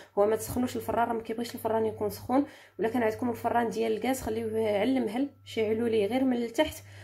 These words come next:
وخليوه يطيب. الفر-، الفقاس راه ما كيبغيش يطيب من الفوق، طيبوه غير من التحت وخليوه الفران شويه مهوي. هكا كنت كنطيبوها انايا في،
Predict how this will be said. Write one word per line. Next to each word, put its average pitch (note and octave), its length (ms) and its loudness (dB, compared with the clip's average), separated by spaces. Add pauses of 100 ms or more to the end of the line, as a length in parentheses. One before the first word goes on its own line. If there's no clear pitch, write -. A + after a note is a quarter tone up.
(160)
وخليوه B3 420 -2
يطيب. G3+ 280 -2
الفر-، G3 400 -4
الفقاس C4 420 0
راه B3 60 -2
ما A#3+ 60 -4
كيبغيش B3+ 340 -2
يطيب C#4+ 260 0
من C4 120 2
الفوق، B3+ 420 -2 (840)
طيبوه A3 280 2
غير A#3+ 200 2
من C4+ 220 4
التحت D4+ 380 -2 (120)
وخليوه B3+ 340 0
الفران C4 340 0
شويه B3+ 220 -2
مهوي. G#3+ 340 0
هكا F#3+ 160 -4
كنت B3 200 -4
كنطيبوها A#3+ 580 -2
انايا A#3 260 -4
في، A3 360 0